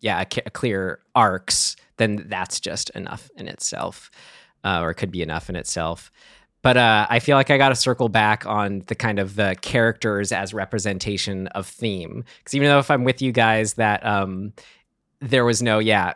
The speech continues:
clear ending or arc that I, I was aware of that sort of solidified anything, I think as far as coming at the theme from different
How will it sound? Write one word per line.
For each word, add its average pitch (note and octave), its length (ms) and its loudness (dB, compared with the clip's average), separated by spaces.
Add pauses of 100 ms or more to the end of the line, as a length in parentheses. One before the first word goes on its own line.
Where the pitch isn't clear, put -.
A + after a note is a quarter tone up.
clear G2+ 380 0
ending B2 300 2
or A2+ 120 2
arc A2+ 260 0
that B2 340 2
I, A2 240 -4
I A#2+ 120 -2
was C3 180 0
aware C#3 320 4
of C#3+ 140 2
that D3 340 0
sort D3 180 -4
of C#3+ 80 -6
solidified D3+ 540 0
anything, D#3 520 0
I - 140 0
think D#3+ 220 0
as C#3 120 0
far B2 240 4
as A2+ 120 2
coming B2 460 -2 (120)
at G#2 220 -6 (100)
the G#2 120 -6
theme G2 340 -6
from G2 240 -6
different G2 360 -6